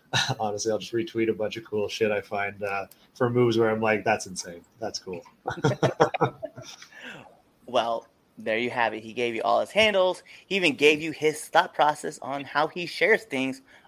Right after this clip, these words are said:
Speaker 2: on his social media platforms. But you know what that means. It's like every great part of a wrestling match.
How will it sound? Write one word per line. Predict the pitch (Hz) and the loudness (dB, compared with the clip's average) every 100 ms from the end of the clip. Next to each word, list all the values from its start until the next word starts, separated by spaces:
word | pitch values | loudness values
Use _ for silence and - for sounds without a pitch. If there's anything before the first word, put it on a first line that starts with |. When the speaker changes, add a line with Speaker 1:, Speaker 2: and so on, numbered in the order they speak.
| _ - | _ 4
Speaker 2:
on | 175 | 4
his | 156 139 | 4 0
social | 143 120 | -2 -2
media | 120 | -6
platforms. | - 123 - 113 110 - - _ _ | 0 0 2 -2 -4 -14 -20 _ _
But | 143 143 _ _ | -2 -2 _ _
you | 127 | -8
know | 147 139 | -2 0
what | 120 | 0
that | 107 85 | -2 -4
means. | 113 110 110 _ _ | -8 -14 -16 _ _
It's | - | -6
like | 95 - - | -4 -4 2
every | 165 160 | 2 2
great | 143 117 139 135 | -4 -2 -2 -2
part | 131 131 | -2 -2
of | |
a | 113 | -2
wrestling | 110 117 110 101 | -4 -6 -10 -12
match. | 87 - - | -10 -12 -16